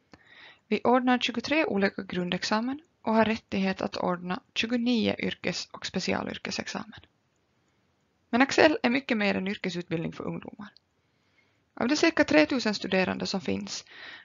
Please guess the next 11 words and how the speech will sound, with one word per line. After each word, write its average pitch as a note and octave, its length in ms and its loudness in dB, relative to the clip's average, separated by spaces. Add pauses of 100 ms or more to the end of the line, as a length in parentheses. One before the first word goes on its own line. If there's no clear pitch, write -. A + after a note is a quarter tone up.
(340)
är G#3+ 80 -2
cirka A#3+ 280 2
åttahundra A#3+ 600 0
ungdomar G3 600 -6 (140)
och G#3+ 120 2
resten B3+ 360 4
är G3 60 4
vuxenstuderande, C#4 880 -2 (260)
folkhögskolestuderande G#3+ 1300 0 (400)
och D4 160 0
invandrarstuderande. - 1000 -4